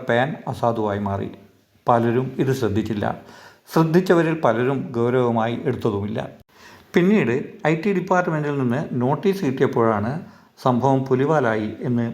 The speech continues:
പലരും തിരിച്ചറിഞ്ഞത്. അങ്ങനെയുള്ള ആളുകളിൽ നിന്ന് സി ബി ഡി ടിക്ക് ഒരുപാട് പരാതികളും അപേക്ഷകളും ലഭിക്കാൻ തുടങ്ങി. അതിൻ്റെ അടിസ്ഥാനത്തിലാണ് ഇപ്പോൾ ഒരവസരം കൂടി എന്ന നിലയിൽ മെയ് മുപ്പത്തൊന്നിന് മുമ്പ് ആധാറും പാനും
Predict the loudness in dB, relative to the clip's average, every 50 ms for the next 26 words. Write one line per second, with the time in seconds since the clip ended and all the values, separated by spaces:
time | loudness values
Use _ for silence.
0 | -2 -2 -2 0 0 0 0 -2 0 -2 -4 -4 -2 -2 -2 -2 -2 -2 -4 -4
1 | -6 -8 -8 -12 -20 _ _ _ _ -20 -20 -20 -20 -20 -20 -18 -16 -14 -14 -8
2 | -2 0 0 2 4 2 2 2 2 2 2 2 0 -2 0 2 2 4 4 4
3 | 2 2 0 -2 -4 -6 -6 -6 -6 -8 -10 -12 -6 -2 -2 -2 -2 -2 -4 -4
4 | -4 -4 -6 -4 -4 -4 -6 -2 2 2 2 4 4 4 4 4 2 -2 0 0
5 | 2 2 2 0 0 0 -2 0 -2 -2 -4 -6 -10 -16 -20 -20 _ _ 4 4
6 | 4 4 4 2 0 0 0 0 -2 -2 -2 -2 -2 -2 0 -2 -2 -2 -2 -4
7 | -6 -4 -4 -4 -4 -6 -8 -14 -20 -20 -20 -20 -20 -20 -20 -6 0 0 2 2
8 | 4 4 4 4 2 2 2 0 0 0 0 -2 -2 -4 -4 -4 -4 -4 -6 -6
9 | -4 -2 -2 -2 0 0 0 0 0 -4 -8 -4 2 4 4 4 4 2 2 0
10 | 0 0 0 0 0 0 0 0 0 0 0 -2 -4 -4 -2 -2 -2 -4 -4 -8
11 | -12 -18 -20 -20 -20 -20 -20 _ _ _ 0 2 4 4 4 4 2 0 0 -2
12 | -2 -2 -4 -2 0 0 0 0 0 0 0 2 2 2 2 2 2 2 2 2
13 | 0 -2 -6 -10 -12 -20 -10 _ -2 0 0 2 0 0 -2